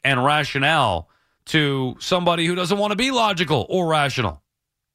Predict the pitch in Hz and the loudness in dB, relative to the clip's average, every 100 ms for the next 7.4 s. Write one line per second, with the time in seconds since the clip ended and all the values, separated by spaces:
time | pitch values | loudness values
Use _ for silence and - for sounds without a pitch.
0 | _ _ _ _ _ _ _ _ _ _ | _ _ _ _ _ _ _ _ _ _
1 | _ _ _ _ _ _ _ _ _ _ | _ _ _ _ _ _ _ _ _ _
2 | _ _ _ _ _ _ _ - 160 185 | _ _ _ _ _ _ _ -2 0 0
3 | 240 - 240 180 190 175 185 180 175 165 | -2 -2 -2 -2 0 0 0 0 0 0
4 | - 147 160 156 147 151 107 - 147 139 | -2 0 2 0 0 0 0 -2 -4 -2
5 | 165 180 202 208 180 165 165 151 156 131 | -2 -2 -2 -2 0 0 0 -2 -2 -4
6 | 117 117 156 165 160 135 143 196 185 175 | -4 -2 0 -2 -4 -6 -2 -2 -2 0
7 | 185 202 - | 0 0 -2